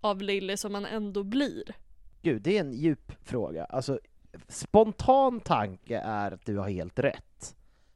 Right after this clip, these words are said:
Speaker 2: Att det var ju liksom hans första bekräftelse och det var därför han blev, alltså, han blev inte kär, han blev ju besatt. Och det är därför hela Always, han har ju inte glömt det. Det, det är ju liksom, det är ju inte kärlek,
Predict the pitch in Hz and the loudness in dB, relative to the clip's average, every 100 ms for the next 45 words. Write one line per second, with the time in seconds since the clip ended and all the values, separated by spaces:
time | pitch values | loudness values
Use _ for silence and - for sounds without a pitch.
0 | _ 123 110 - - - - - - 151 | _ -4 -4 -8 -20 -20 -20 -20 -4 4
1 | 147 143 131 135 117 - 135 - - 139 | 4 4 0 -6 -8 -6 -8 -2 0 0
2 | - 120 113 - 170 - - 120 90 - | 0 -2 -2 0 0 0 -4 -2 -2 -4
3 | - - - _ 113 - 110 98 113 110 | -8 -10 -16 _ -6 -4 -4 0 0 0
4 | 104 113 92 104 98 95 95 90 - - | -4 -4 -4 -4 -6 -6 -6 -6 -10 -18
5 | - - 135 - 110 - 120 107 113 117 | -20 -10 -8 -6 -6 -4 -4 -2 0 0
6 | 117 - 107 127 67 60 95 95 101 92 | -2 -6 -4 -2 -2 -8 -8 -6 -6 -6
7 | 95 101 - - - - 113 113 110 123 | -8 -6 -6 -6 -12 -6 -2 0 2 2
8 | 123 - 107 101 90 - 117 107 101 82 | 2 -2 -2 -2 -2 0 2 2 2 -4
9 | 55 - - - - 123 117 110 110 107 | -6 -10 -16 -20 -6 -2 2 2 0 6
10 | 135 110 - - - - - - - - | 6 6 -2 -12 -12 -16 -20 -20 -20 -20
11 | - - - 120 117 117 107 120 120 127 | -20 -20 -2 4 6 6 4 2 4 4
12 | 123 104 92 120 139 - 101 104 85 78 | 2 -2 -2 0 0 -2 -2 -2 -2 -4